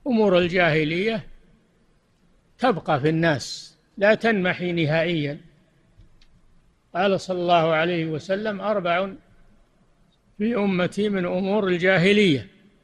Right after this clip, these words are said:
لا يتركونهن: الفخر بالأحساب، والطعن في الأنساب، والاستسقاء بالنجوم، والنياحة على الميت". هذه من أمور الجاهلية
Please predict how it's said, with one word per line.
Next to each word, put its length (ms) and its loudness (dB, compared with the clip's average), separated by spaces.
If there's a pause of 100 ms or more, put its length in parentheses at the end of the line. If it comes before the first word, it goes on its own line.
(200)
لا 240 2
يتركونهن: 800 -2 (640)
الفخر 440 -2
بالأحساب، 680 0 (1000)
والطعن 500 0
في 100 0
الأنساب، 680 -2 (1300)
والاستسقاء 1700 -2
بالنجوم، 760 -2 (720)
والنياحة 560 2
على 240 2
الميت". 520 -4 (1600)
هذه 480 2
من 160 0
أمور 280 4
الجاهلية 720 0